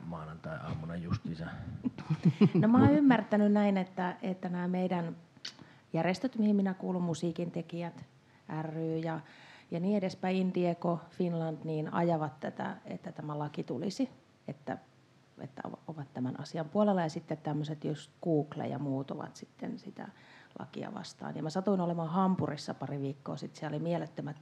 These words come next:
Speaker 2: mu-, mielenosoitus-, mielenosoitukset siitä, että free internet. Ja, ja tota, ihmiset ajattelee sen niin, että koska ne ei saa sit sinne ladata enää sen oman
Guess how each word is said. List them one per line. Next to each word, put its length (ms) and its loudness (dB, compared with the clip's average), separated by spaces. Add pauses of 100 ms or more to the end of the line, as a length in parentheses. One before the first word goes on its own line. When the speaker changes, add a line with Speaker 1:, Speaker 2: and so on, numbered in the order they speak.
Speaker 2:
mu-, 160 -6
mielenosoitus-, 840 -4 (360)
mielenosoitukset 800 0
siitä, 280 -4
että 240 -4 (320)
free 300 0
internet. 760 0 (640)
Ja, 260 0 (140)
ja 180 -2
tota, 500 -2 (180)
ihmiset 320 -2
ajattelee 380 -2
sen 160 -6
niin, 200 2
että 200 -4
koska 260 -6
ne 80 -2
ei 60 -2
saa 180 -6
sit 240 -10
sinne 240 -2
ladata 420 0
enää 260 0
sen 220 -4
oman 400 -4